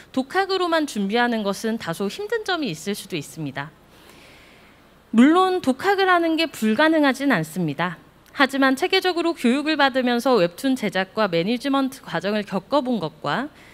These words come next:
아닌 경우에서는 차이가 날 수밖에 없겠죠. 특히 기획 단계나 연출에서 다양하고 수준 높은 피드백이 필요한 부분에서 혼자 독학을 하는 경우에는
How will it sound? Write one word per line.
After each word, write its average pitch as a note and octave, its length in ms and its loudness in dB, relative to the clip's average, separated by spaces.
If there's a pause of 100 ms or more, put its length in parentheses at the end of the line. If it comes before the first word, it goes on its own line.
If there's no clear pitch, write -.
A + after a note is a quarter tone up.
(160)
아닌 C#4 400 4
경우에서는 C4+ 880 0
차이가 F#4 320 0
날 G#3 160 0
수밖에 F#3+ 320 -6
없겠죠. D#3+ 640 -4 (560)
특히 F4+ 480 2
기획 D#4+ 420 2
단계나 D#4+ 480 2
연출에서 A3+ 960 0
다양하고 A3+ 540 2
수준 G#4 380 -4
높은 F4+ 340 -4
피드백이 F4 460 -2
필요한 E4+ 420 0
부분에서 G#3 500 -2
혼자 F4+ 280 -2
독학을 F4+ 580 -4
하는 C#4+ 240 2
경우에는 F3 560 -2